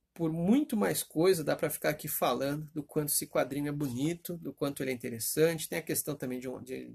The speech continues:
de toda uma série de mistérios aqui envolvendo o irmão da Sarah, tá?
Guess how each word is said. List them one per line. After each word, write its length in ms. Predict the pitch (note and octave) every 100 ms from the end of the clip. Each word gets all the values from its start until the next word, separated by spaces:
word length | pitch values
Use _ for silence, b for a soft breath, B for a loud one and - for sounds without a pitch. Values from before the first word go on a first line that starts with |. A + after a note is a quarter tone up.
| A#2 A#2+
de 140 | - A2+
toda 240 | D3+ D3+
uma 360 | D3 C3+ C#3 B2
série 180 | D3 C#3
de 100 | B2
mistérios 540 | B2 - C#3 D3+ B2+
aqui 160 | A#2 C#3
envolvendo 400 | C3 A#2+ B2+ B2+
o 40 |
irmão 260 | A#2+ A#2 B2+
da 100 | A2+
Sarah, 520 | - C3+ C#3+ E3 E3+ _ b b b b b _
tá? 340 | C#3 D3+ D#3+